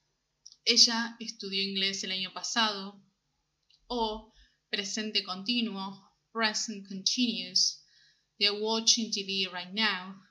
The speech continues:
están viendo televisión en este momento. O también pasado continuo, past continuous, "We were playing soccer when it started raining",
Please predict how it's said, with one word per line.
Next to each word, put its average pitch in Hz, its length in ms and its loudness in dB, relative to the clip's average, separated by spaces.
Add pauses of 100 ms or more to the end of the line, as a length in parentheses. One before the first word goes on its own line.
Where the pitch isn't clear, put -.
(240)
están 208 400 -2
viendo 208 380 -6
televisión 180 480 -4
en 190 80 -2
este 185 160 -14
momento. 190 720 -10 (920)
O 277 520 -4
también 226 680 2 (360)
pasado 220 420 -2
continuo, 190 720 -8
past - 380 2
continuous, 196 1000 -2 (500)
"We 220 100 -2
were 233 200 4
playing 240 460 2
soccer 196 600 -2
when 190 180 -8
it 196 100 -6
started 196 640 -2
raining", 175 520 -2